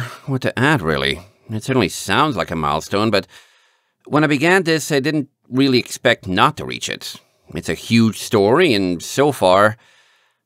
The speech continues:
I still think that I know what I've gotten myself into and certainly have no regrets about the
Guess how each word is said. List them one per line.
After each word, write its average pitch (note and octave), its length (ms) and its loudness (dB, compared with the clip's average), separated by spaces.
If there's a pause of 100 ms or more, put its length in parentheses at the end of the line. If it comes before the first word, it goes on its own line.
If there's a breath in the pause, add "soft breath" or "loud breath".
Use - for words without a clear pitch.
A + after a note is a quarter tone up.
I - 360 -2
still E4 280 2
think B3+ 520 0
that F#3 100 6
I F3 100 4
know E3 680 4 (160)
what A#2+ 120 0
I've A#2 100 -2
gotten B2 220 2
myself A2 400 0
into B2 380 0
and F2 200 0 (120)
certainly F#3+ 300 -4
have E2+ 200 -4
no F2+ 100 -4
regrets F2 540 -4
about E2 220 -6
the D2 180 -6